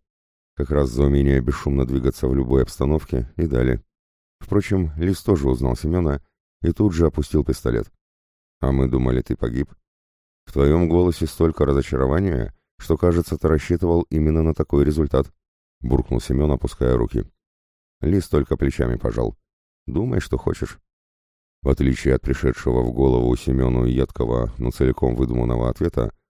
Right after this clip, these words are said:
в голосе Лиса была такая усталость, что Семен моментально пожалел о своих словах. Окинув взглядом окружающий пейзаж, он обнаружил лейтенанта, крайне недовольного происходящим. Ну да, его тоже взяли как младенца.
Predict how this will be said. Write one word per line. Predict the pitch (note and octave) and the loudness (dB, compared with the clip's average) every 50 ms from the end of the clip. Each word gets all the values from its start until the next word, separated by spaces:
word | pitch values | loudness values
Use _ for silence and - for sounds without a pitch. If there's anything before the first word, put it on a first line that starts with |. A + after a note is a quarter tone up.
| _ _ _ _ _ _ - | _ _ _ _ _ _ -6
в | - C2+ | -4 -2
голосе | D2 E2+ G#2 A2+ A2+ G2+ - - G2 | 2 4 6 6 6 6 4 4 2
Лиса | G2 G#2+ G2+ - F#2+ F2 | 4 4 2 2 0 2
была | E2+ F2+ F2+ F2+ E2+ | 4 4 4 4 4
такая | - E2+ D#2 - A2 G#2+ G2+ | 2 0 -2 0 0 0 2
усталость, | F2+ D#2 - - - D2 B1+ B1 A#1 - - - - _ _ _ _ _ _ - | 0 0 -2 -4 -2 -2 0 0 -2 -4 -10 -20 -20 _ _ _ _ _ _ -14
что | - - D2+ | -4 -2 -2
Семен | D2 - - E2 F#2 F#2 E2+ | 0 0 2 2 4 4 4
моментально | D2+ D2 D2+ D#2+ F2 E2 - D#2 C#2+ C#2 C2 | 4 4 2 2 0 2 2 2 2 2 0
пожалел | - C#2 C2+ B1+ C2+ C#2 D2 D2+ D2 | 0 -2 -2 -2 0 0 0 0 0
о | C2+ | -2
своих | - - B1+ B1+ A#1+ | -2 -2 -2 -2 -2
словах. | - - B1+ A#1 G#1+ G1+ - - - _ _ _ _ _ _ _ _ _ _ - | -4 -4 -4 -4 -4 -4 -8 -14 -20 _ _ _ _ _ _ _ _ _ _ -6
Окинув | - C2 C2 - C2+ B1+ B1 A#1+ A1+ | -6 -4 -2 0 0 0 2 0 -2
взглядом | A#1 A#1 A1+ B1+ C2 C2 B1 B1 B1 | -2 -4 -2 0 0 0 0 0 -2
окружающий | A#1+ - B1+ B1 B1+ C2 B1+ A#1+ - - - | -2 -4 -4 -2 0 0 0 0 0 -2 -6
пейзаж, | - - C2+ B1+ C2 D#2 E2+ - - - _ _ _ _ _ _ _ _ _ - | -2 -2 -2 0 2 0 0 0 -4 -18 _ _ _ _ _ _ _ _ _ 0
он | E2+ E2+ | 2 2
обнаружил | E2+ D#2+ E2 F2 E2 E2 D#2 D#2+ D#2+ | 2 4 4 4 4 4 2 2 2
лейтенанта, | E2 D#2+ D2 F2 F#2 F#2+ F2 C#2 A#1+ A1+ A#1+ A1+ A1 A1 - - - | 2 2 0 0 0 2 2 2 0 0 -4 -4 -4 -6 -10 -10 -6
крайне | - D#2+ F2 E2 D#2 D2+ C#2+ | -2 0 2 2 2 2 2
недовольного | C#2 C2 C#2 C2+ C#2+ C#2+ C2+ C2 B1+ B1 | 2 2 2 2 2 2 2 2 0 -2
происходящим. | A#1 - C2 A#1 - - B1+ A1+ A1+ A1+ - - G#1 G1+ - _ _ _ _ _ _ _ _ - | -2 -2 -4 -4 -2 -2 -4 -2 -4 -6 -6 -8 -12 -12 -12 _ _ _ _ _ _ _ _ -4
Ну | - F2+ E2+ | -2 -2 2
да, | D2+ C#2 C2+ C2 C2 _ _ _ _ _ - | 4 2 2 2 -2 _ _ _ _ _ -4
его | D2+ D#2+ F2+ G2 G2+ | 0 2 4 4 4
тоже | - - F#2 E2+ F2 F2 | 4 4 2 4 4 2
взяли | D#2+ D2 D2+ C2+ B1 A#1+ | 2 4 2 2 2 2
как | - C2 B1+ - | -2 -2 -4 -2
младенца. | C2 C2+ B1+ A#1 A#1+ A1+ - - - - | 0 0 0 0 -2 -4 -4 -6 -10 -10